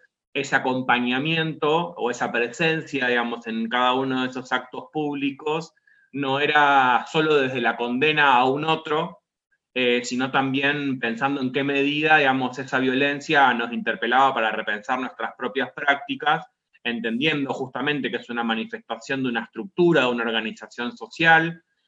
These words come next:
eh, el carácter político de esa violencia, y que en alguna medida tenía que provocarnos una pregunta implicada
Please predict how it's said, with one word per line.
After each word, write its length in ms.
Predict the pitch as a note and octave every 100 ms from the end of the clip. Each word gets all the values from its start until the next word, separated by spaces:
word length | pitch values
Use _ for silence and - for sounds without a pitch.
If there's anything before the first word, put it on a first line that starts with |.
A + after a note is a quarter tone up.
| _
eh, 380 | A#2+ A#2+ A#2 B2
el 160 | B2+ A#2
carácter 420 | A#2+ B2+ C3 A#2+
político 540 | A#2 C3 E3+ - - B2+
de 120 | B2+
esa 140 | B2
violencia, 880 | B2 C3 D3+ D3+ D3+ - D3+ E3 E3 _ _ _
y 140 | C3+
que 340 | C3 C3+ C3 C3+
en 160 | C3+
alguna 420 | C3+ C#3 D3+ F#3 F3
medida 420 | D#3+ E3 F#3 F3
tenía 340 | C#3+ E3 E3
que 100 | C#3
provocarnos 680 | C3 B2 B2 D3 D3+ D3 C3+
una 220 | D3+ C#3 C#3
pregunta 480 | B2+ D3 D#3+ C#3
implicada 840 | A#2+ A#2 A#2 A#2 C#3 B2+ G#2+ A#2